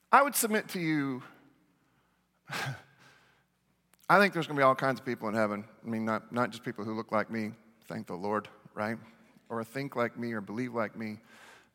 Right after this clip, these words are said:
But I would say this to you, especially given what I have heard in the course of being a pastor this week. There are some people in the world, and I heard from some of you this week,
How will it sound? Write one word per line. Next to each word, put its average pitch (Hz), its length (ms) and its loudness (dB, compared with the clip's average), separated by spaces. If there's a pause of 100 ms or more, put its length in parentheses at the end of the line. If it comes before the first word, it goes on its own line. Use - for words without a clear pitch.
But 160 80 -2
I 226 60 2
would 254 100 -2
say 254 160 0
this 247 220 -2
to - 120 -8
you, 151 220 0
especially 180 480 -2
given 151 480 -2
what 131 100 -2
I 135 140 4
have 127 100 0
heard 127 640 -2 (720)
in 135 160 0
the 127 60 0
course 139 320 0
of 110 80 -12
being 147 180 -4
a 127 60 -4
pastor 135 440 -2
this 110 280 -8
week. 117 340 -10 (2500)
There 220 200 10
are 254 180 10
some 254 220 4
people 226 280 0
in 208 60 2
the 185 80 4
world, 180 320 8
and 156 80 4
I 147 60 6
heard 208 180 4
from 170 160 -6
some 190 200 -2
of 180 60 -2
you 175 100 -2
this 156 220 -4
week, 147 320 -2